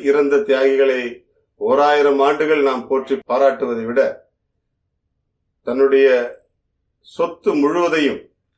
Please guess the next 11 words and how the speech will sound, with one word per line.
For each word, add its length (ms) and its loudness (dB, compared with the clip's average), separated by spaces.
பொருள் 300 -2
முழுவதையும், 680 -2
தன்னுடைய, 360 0
தனக்கான 580 -2
எல்லாவற்றையும் 800 0
இழந்த 280 2
ஒரு 200 0
தியாகியை 480 -2
நாம் 260 -6
போற்ற 320 -4
மறந்திருக்கிறோம். 720 -8